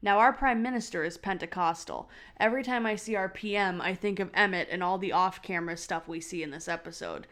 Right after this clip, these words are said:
which says a lot about my personal political views, but only seven percent of us are vaccinated because he didn't order enough.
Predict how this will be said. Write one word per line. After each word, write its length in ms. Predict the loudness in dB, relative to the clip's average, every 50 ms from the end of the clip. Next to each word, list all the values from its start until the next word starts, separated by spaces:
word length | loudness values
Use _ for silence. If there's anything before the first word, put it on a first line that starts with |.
| -20 -20 -20 -12 -4
which 180 | -2 -2 0 2
says 200 | 2 2 2 2
a 40 |
lot 200 | 4 4 4 4
about 200 | 4 2 0 0
my 120 | 0 -2 -4
personal 480 | -4 -4 -4 -4 -4 -4 -6 -8 -8
political 480 | -8 -8 -8 -8 -6 -6 -6 -6 -6 -6
views, 400 | -6 -6 -6 -6 -6 -6 -8 -8
but 180 | -6 -4 -2 0
only 220 | 0 0 0 0
seven 320 | 0 0 0 0 0 -2
percent 340 | -4 -4 -4 0 0 2 2
of 80 | 2 0
us 180 | -2 -2 -2
are 80 | -4 -2
vaccinated 640 | 2 4 4 4 4 2 -4 -6 -4 -4 -4 -6
because 240 | -6 -8 -10 -12 -12
he 120 | -10 -8 -6
didn't 240 | -6 -6 -6 -6
order 340 | -6 -2 -2 0 0 0 -2
enough. 400 | -4 -6 -8 -10 -10 -12 -14 -20